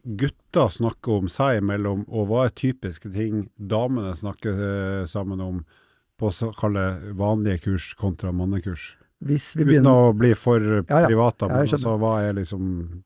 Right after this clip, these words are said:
Speaker 2: For å
Speaker 1: hva
Speaker 2: begynne
Speaker 1: går
Speaker 2: med
Speaker 1: det?
Speaker 2: damene først da, jeg opplever at, eh, veldig ofte så spiser damer mer på følelser enn oss menn, i sånn generelle trekk. Altså, det er mer trøstespising, det er mer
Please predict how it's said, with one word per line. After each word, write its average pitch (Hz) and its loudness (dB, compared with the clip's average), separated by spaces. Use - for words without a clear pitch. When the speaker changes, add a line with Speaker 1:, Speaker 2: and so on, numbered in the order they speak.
Speaker 2:
For 175 0
å 175 4
Speaker 1:
hva 175 2
Speaker 2:
begynne 151 4
Speaker 1:
går 156 4
Speaker 2:
med - 2
Speaker 1:
det? 147 -4
Speaker 2:
damene 143 4
først - -4
da, 127 0
jeg 151 0
opplever 127 0
at, - -10
eh, 143 2
veldig 143 2
ofte - -6
så 143 -2
spiser 151 -4
damer 127 0
mer 120 0
på 151 -4
følelser 120 -2
enn 135 4
oss - -10
menn, 117 -4
i 135 -8
sånn 127 0
generelle 113 -2
trekk. 117 -8
Altså, 131 -8
det 135 0
er 127 2
mer 120 -2
trøstespising, 123 -6
det 120 0
er 120 2
mer 117 0